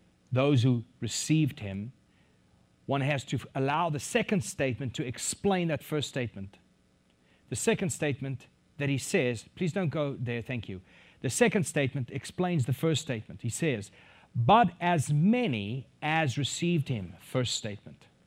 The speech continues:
Now he says what's gonna happen to them. To them, he gave the right to become children of God, right? Okay, so that's what's gonna happen to those who received him.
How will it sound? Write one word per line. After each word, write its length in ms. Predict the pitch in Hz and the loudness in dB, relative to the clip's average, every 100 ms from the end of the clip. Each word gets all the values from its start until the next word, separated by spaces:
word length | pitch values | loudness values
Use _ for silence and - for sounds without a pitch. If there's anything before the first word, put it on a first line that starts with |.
| _ _ _ - - - _ _ _ - | _ _ _ -20 -20 -20 _ _ _ -4
Now 240 | 131 233 | 2 4
he 100 | 254 | 4
says 400 | - - 165 127 | 4 4 6 6
what's 200 | 139 156 | 4 2
gonna 180 | 180 151 | 2 0
happen 320 | 143 175 156 | -2 -2 -2
to 120 | - | -2
them. 300 | 104 92 92 - _ _ _ _ _ _ _ _ _ _ _ _ - | -6 -8 -14 -18 _ _ _ _ _ _ _ _ _ _ _ _ -6
To 80 | |
them, 220 | 147 226 180 | 0 2 2
he 100 | 156 | 2
gave 360 | 151 170 156 | 2 2 0
the 100 | 143 | 0
right 240 | 143 143 - | 0 -2 -2
to 60 | |
become 220 | 135 127 117 | -4 -4 -4
children 260 | 127 117 | -2 -2
of 100 | 110 | -2
God, 220 | 120 101 | -2 -4
right? 240 | 95 135 147 - _ _ _ _ _ _ _ - 87 | -4 -6 -6 -14 _ _ _ _ _ _ _ -14 -8
Okay, 180 | 127 107 | -6 -6
so 160 | 98 135 | -2 0
that's 180 | 165 180 | 2 2
what's 140 | 175 | 0
gonna 160 | 190 156 | 0 -2
happen 300 | 170 170 143 | -4 -6 -4
to 100 | 143 | -2
those 300 | 147 143 - | -2 -4 -4
who 100 | 139 | -4
received 420 | 131 - 165 120 | -4 -2 0 -2
him. 160 | 98 | -8